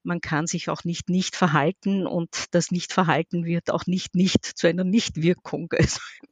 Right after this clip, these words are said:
ein etwas komplizierter Gedanke, aber ich denke, darum geht's. Wir kommen dieser Sache nicht aus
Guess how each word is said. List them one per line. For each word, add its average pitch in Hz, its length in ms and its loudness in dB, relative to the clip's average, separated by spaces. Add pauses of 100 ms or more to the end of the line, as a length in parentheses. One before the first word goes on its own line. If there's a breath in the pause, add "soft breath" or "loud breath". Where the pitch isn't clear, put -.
(440 loud breath)
ein 185 160 0
etwas 185 380 -4
komplizierter 196 720 2
Gedanke, 196 580 2
aber 220 120 0
ich - 120 -4
denke, 202 260 -2
darum 214 280 0
geht's. 277 300 0
Wir 208 80 -2
kommen 202 500 -2
dieser 214 260 0
Sache 185 420 0
nicht 196 360 -4
aus 180 420 2